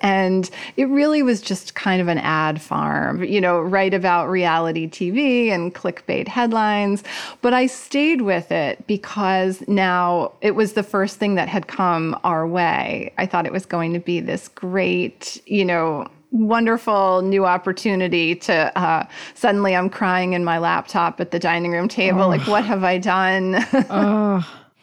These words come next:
Speaker 2: As an outlet, Liz had started writing a blog about the realities of job searching.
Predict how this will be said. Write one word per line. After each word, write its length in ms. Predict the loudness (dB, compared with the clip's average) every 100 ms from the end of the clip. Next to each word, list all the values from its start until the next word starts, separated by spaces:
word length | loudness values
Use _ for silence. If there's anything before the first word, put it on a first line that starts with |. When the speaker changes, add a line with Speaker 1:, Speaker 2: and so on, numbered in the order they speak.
| _
Speaker 2:
As 160 | 0 2
an 100 | 4
outlet, 560 | 4 2 0 0 -2 -6 _
Liz 340 | 0 2 2
had 180 | 0 -2
started 400 | 0 0 2 2
writing 300 | 0 2 2
a 60 | 2
blog 500 | 2 2 2 0 -2
about 240 | -2 -2
the 100 | -2
realities 640 | 0 2 2 2 0 -2 -2
of 160 | -4
job 300 | -2 -2 -2
searching. 460 | -4 -8 -8 -10